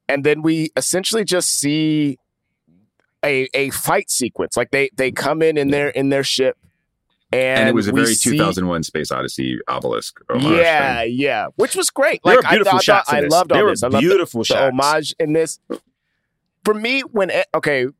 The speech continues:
Speaker 1: this, this has to do with me being thirty, a thirty-five-year-old millennial. But when, <laughs> but when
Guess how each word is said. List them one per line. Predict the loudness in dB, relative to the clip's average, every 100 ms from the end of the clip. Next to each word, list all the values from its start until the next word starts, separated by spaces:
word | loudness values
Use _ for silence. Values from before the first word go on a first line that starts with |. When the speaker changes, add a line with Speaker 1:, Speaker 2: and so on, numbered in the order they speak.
| -2
Speaker 1:
this, | 0 0 -2
this | 0 2
has | 0 0
to | -2
do | 0
with | 0
me | -2
being | -2 -2 -2 -2
thirty, | -2 -2 -4 -8
a |
thirty-five-year-old | -2 -2 0 -2 0 0 0 0 -4 _ -2
millennial. | 0 2 0 -2 -4 -4
But | -4 0
when, | 0 0 -2 -2 -2 -4
<laughs> | 0 0 0 -2
but | -2 0
when | -2 0 -2